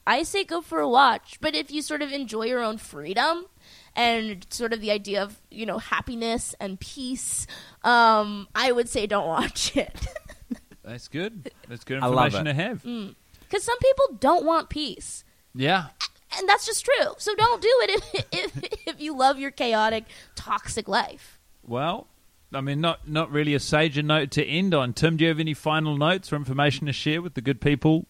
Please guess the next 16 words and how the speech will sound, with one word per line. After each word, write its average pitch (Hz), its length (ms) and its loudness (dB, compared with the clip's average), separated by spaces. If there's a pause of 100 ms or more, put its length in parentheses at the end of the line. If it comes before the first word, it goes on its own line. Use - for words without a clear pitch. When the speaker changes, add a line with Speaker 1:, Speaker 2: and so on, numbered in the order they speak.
(120)
Speaker 2:
or 135 120 4
person? 147 260 6
Speaker 3:
Absolutely 151 600 4
none. 127 400 4
I 135 120 8
would 147 120 8
love 151 220 4
to 151 80 -4
be 147 100 2
able 139 160 6
to 139 60 0
give 127 200 -2
out 127 220 4
I 131 180 2 (140)
O's 117 300 -2
dates. 120 520 0